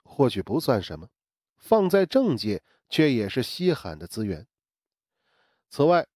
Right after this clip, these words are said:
还有一个作用就是，可以在必要的时候帮冰皇一把。唐杰虽然授意皇甫梦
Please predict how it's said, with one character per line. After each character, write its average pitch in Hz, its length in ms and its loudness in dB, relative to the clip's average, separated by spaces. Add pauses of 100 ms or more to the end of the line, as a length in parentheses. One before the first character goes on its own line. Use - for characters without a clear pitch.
(140)
还 - 200 0
有 208 160 4
一 135 140 2
个 135 120 0
作 127 180 2
用 110 160 0
就 98 160 -4
是， 98 240 -10 (300)
可 - 140 0
以 208 140 0
在 208 160 2
必 208 220 -4
要 165 160 2
的 117 120 0
时 147 140 -4
候 135 140 0
帮 208 300 0
冰 139 240 -2
皇 101 220 -4
一 101 80 -10
把。 73 180 -14 (1500)
唐 165 260 2
杰 123 300 0 (200)
虽 - 160 2
然 156 200 4
授 147 240 0
意 131 100 0
皇 131 320 -2
甫 87 160 -12
梦 139 200 -2